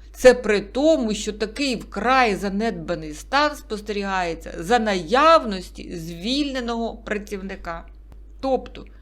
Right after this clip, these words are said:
і тут було передбачено штатну одиницю,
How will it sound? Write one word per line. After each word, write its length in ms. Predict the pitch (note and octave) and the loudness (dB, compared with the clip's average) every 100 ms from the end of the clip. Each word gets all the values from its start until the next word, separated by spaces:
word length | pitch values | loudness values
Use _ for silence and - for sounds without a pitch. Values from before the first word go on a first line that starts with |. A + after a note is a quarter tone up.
| - | -10
і 120 | G#3+ | -10
тут 440 | A3 B3 D4 D#4 | -8 -2 0 0
було 320 | G#3+ A3 B3 B3 | 0 2 2 2
передбачено 1000 | G#3 G3 E3+ G3+ C#4 C#4 - F#3+ E3 - - | -2 -6 0 4 4 2 -6 -10 -10 -14 -16
штатну 640 | - - A#3 G#3+ G#3+ F3+ | -4 4 6 4 0 -10
одиницю, 760 | F3 F3+ F3+ B3 C#4+ - - | -8 -8 -6 -6 -6 -8 -14